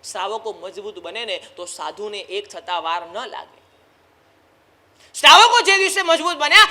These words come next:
એ દિવસે સાધુમાં એકતા આવી જશે, કેમ ના આવે? પણ તમે અમને જુદા પાડો છો, તમે ભાગ કરો છો, "આ સમુદાય અમારો, આ સમુદાય તમારો, આ ગચ્છ અમારો, આ ગચ્છ તમારો,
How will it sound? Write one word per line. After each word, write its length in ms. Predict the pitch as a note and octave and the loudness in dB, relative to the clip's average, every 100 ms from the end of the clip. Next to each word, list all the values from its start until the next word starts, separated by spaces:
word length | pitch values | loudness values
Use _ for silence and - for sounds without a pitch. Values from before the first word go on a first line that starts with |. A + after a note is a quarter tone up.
| - | 2
એ 80 | D4 | -2
દિવસે 220 | F4 F#4 | 0 -2
સાધુમાં 500 | F4+ C4+ C#4 F#4+ F4+ | 0 0 2 4 6
એકતા 300 | D#4 - - | 6 6 6
આવી 240 | E4+ A4 | 6 6
જશે, 280 | A4+ F#4+ - | 2 2 2
કેમ 300 | - - A4 | 2 4 4
ના 240 | A#4+ A#4 F4 | 8 8 8
આવે? 160 | G#3+ - - _ _ _ _ _ _ _ _ _ _ _ _ _ _ _ _ _ _ _ _ | 2 -8 -18 _ _ _ _ _ _ _ _ _ _ _ _ _ _ _ _ _ _ _ _
પણ 80 | F3+ | -20
તમે 300 | F#3 G3 A#3 | -16 -10 -8
અમને 300 | B3+ G3 G3 | -8 -10 -14
જુદા 280 | F#3 G3+ A#3+ | -12 -4 -4
પાડો 240 | A#3 F3+ | -4 -8
છો, 120 | F#3 F3+ | -8 -8
તમે 260 | A3+ D#4 | -4 -4
ભાગ 260 | G#3+ G3 G3+ | -4 -8 -10
કરો 260 | G3 G3+ | -12 -12
છો, 160 | G#3 F#3 - | -10 -12 -4
"આ 80 | G3+ | -2
સમુદાય 460 | A3 G3+ A3+ A#3+ A#3 | -2 -8 -6 -2 -2
અમારો, 380 | G#3 A3 C#4 D4+ - | -2 -2 -2 -2 -4
આ 100 | G#3+ | -6
સમુદાય 420 | A3 G#3 A#3 B3+ | -6 -10 -8 -8
તમારો, 360 | C4+ D4+ - _ _ _ _ _ _ - | -10 -18 -20 _ _ _ _ _ _ 0
આ 100 | A3+ | 0
ગચ્છ 300 | A3+ C4+ - | 2 -2 -4
અમારો, 360 | G#3+ A3 B3+ F4 F4 - | -4 0 2 2 0 -2
આ 80 | |
ગચ્છ 280 | B3+ C#4 C#4 | -2 -4 -6
તમારો, 420 | E4 E4+ F4 C4 | -6 0 0 0